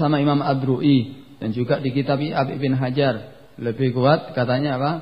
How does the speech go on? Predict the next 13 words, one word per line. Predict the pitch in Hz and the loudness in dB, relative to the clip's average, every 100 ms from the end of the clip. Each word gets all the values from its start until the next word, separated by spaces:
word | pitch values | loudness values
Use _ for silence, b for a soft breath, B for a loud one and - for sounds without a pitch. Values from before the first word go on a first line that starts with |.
| - - - 131 | -10 -20 -10 -2
Mereka | 123 127 139 | 0 2 2
menga-, | 131 127 | 2 2
lebih | 131 120 135 | 0 2 0
berpendapat | 123 117 123 117 151 170 - 127 | 0 -2 0 4 4 2 0 -4
hukumnya | 117 123 139 139 | -2 0 2 2
haram | 127 123 131 120 | 4 4 4 4
kalau | 117 117 | 0 -2
taghawud. | 113 107 107 104 104 101 - - - - - - - - - - - - - - - - - - - - - - - - - - - - - - - - - - - | -4 -4 -4 -2 -4 -6 -14 -20 -20 -20 -20 -20 -20 -20 -20 -20 -20 -20 -20 -20 -20 -20 -20 -20 -20 -20 -20 -20 -20 -20 -20 -20 -20 -20 -20 -20 -20 -20 -20 -20 -2
Kemudian | 190 208 190 208 226 233 - - - - | 2 4 6 8 8 6 0 -8 -18 4
wa | 151 175 | 8 10
tahta | 208 208 214 214 | 10 8 8 8
musmirin | 214 214 202 208 214 208 | 8 4 4 6 6 6
bimulkihi. | 196 202 208 202 208 202 208 156 117 | 6 6 6 8 8 10 8 6 2